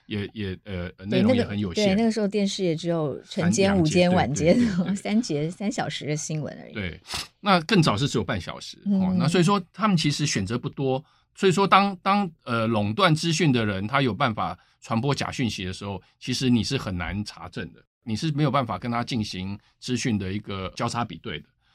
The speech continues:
Speaker 1: 那可是到的数位时代是完全是不一样，数位时代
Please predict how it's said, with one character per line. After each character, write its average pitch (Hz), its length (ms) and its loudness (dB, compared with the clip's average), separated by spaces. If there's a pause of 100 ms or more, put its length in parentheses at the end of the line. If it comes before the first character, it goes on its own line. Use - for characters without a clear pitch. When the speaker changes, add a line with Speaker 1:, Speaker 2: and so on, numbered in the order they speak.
(340)
Speaker 1:
那 214 120 0
可 175 160 -2
是 214 160 -2
到 196 260 4
的 147 280 4
数 - 200 -2
位 180 100 6
时 131 180 -2
代 135 200 2
是 - 180 -6
完 117 220 2
全 127 200 2
是 123 80 -10
不 123 200 -2
一 110 40 2
样， 110 200 0
数 180 140 -2
位 175 80 4
时 139 160 -2
代 143 180 2